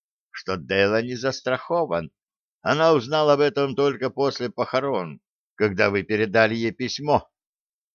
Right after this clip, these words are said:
Мэддокс утверждает, что она лжет. Он заявил, что однажды она уже пыталась убить своего мужа,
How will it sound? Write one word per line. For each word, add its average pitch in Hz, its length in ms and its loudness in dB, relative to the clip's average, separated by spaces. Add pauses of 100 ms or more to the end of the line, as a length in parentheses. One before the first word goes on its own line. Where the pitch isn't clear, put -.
(500)
Мэддокс 143 640 0
утверждает, 104 800 0
что 80 220 -8
она 117 220 -2
лжет. 143 360 -2 (960)
Он 107 380 2
заявил, 104 800 -4 (300)
что 104 280 0
однажды 104 760 0
она 104 300 2
уже 98 220 -4
пыталась 92 500 -2
убить 104 280 -6
своего 101 400 -2
мужа, 107 460 -4